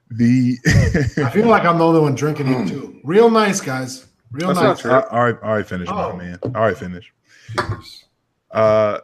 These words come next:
Speaker 2: Fucking party.
Speaker 1: <laughs> the, I, and I don't think it's, uh, I, I don't think, I don't think it's a case where people hate Jordan Howard. I think, I think that, and I don't know, maybe I,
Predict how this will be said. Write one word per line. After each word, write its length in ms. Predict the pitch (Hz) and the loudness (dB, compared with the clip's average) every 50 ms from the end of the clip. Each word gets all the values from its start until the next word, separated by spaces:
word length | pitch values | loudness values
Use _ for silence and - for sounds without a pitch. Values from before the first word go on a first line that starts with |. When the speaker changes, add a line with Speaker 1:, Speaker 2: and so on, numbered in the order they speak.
| _ _ - | _ _ -20
Speaker 2:
Fucking 260 | 107 104 - - 143 - - 523 466 427 | -20 -16 -10 -8 -6 -4 -4 -6 -4 -4
party. 340 | - 160 98 92 - 226 - - - 147 120 - - 127 117 - _ | -4 -4 -4 -4 -8 -10 -10 -8 -8 -10 -10 -10 -10 -14 -14 -14 _
Speaker 1:
<laughs> 480 | _ _ - - - - - - _ - | _ _ -20 -20 -20 -20 -20 -20 _ -2
the, 220 | 123 139 147 - | 2 2 2 2
I, 100 | 98 - - - 143 139 - - | 0 -4 -8 -8 -8 -8 -6 -4
and 120 | 147 160 170 - | -4 -2 -2 -2
I 60 | 135 | 0
don't 260 | 156 180 208 208 170 - | 0 0 -2 -2 -4 -6
think 200 | 160 151 131 143 | -8 -6 -4 -6
it's, 320 | 139 131 - - - - _ _ _ - | -6 -6 -8 -12 -18 -20 _ _ _ -8
uh, 200 | 120 117 113 - - 117 127 123 - | -6 -6 -6 -6 -6 -6 -6 -4 -4
I, 80 | 123 | -4
I 20 | 135 | -4
don't 200 | 151 151 135 - | -4 -4 -6 -8
think, 440 | - 131 127 127 120 - - - - _ _ _ _ _ _ _ _ - | -8 -8 -8 -6 -8 -12 -16 -20 -20 _ _ _ _ _ _ _ _ -8
I 40 | 135 | -8
don't 100 | 165 165 | -6 -6
think 140 | 196 151 | -6 -8
it's 100 | 139 - 117 | -8 -10 -12
a 20 | |
case 320 | 107 - - 107 101 - - | -6 -4 -2 -2 -2 -4 -8
where 500 | 101 98 98 95 95 95 95 98 95 - _ _ _ _ _ _ _ _ _ _ _ _ _ _ _ _ _ | -8 -6 -6 -6 -6 -6 -8 -10 -14 -16 _ _ _ _ _ _ _ _ _ _ _ _ _ _ _ _ _
people 360 | - - 113 107 104 101 98 | -10 -8 -6 -4 -4 -4 -4
hate 340 | 98 - - 113 110 127 113 | -6 -6 -4 -2 -2 -2 -4
Jordan 360 | 120 123 135 143 147 147 147 143 | -2 0 2 2 2 2 0 -4
Howard. 540 | 143 143 156 90 87 87 85 82 87 - _ _ _ _ _ _ _ - | -4 -4 -4 -2 -2 -4 -4 -6 -8 -12 _ _ _ _ _ _ _ -8
I 100 | - 127 | -6 -4
think, 300 | 123 156 165 165 131 - _ _ _ - 127 | -2 -2 -4 -4 -6 -10 _ _ _ -8 -4
I 100 | - 123 | -4 -4
think 320 | 120 - 165 170 180 196 - | -2 -4 -6 -6 -6 -4 0
that, 200 | 143 131 127 110 - - 190 190 190 - - - - - - - | 2 2 2 0 -4 -12 -16 -16 -16 -16 -18 -18 -18 -16 -10 -6
and 80 | 131 156 | -4 -2
I 60 | 214 | -2
don't 120 | 220 156 | -2 0
know, 140 | 127 123 107 | 0 0 2
maybe 300 | 95 110 123 131 131 127 117 | 2 0 0 0 2 2 2
I, 140 | 113 110 | 2 0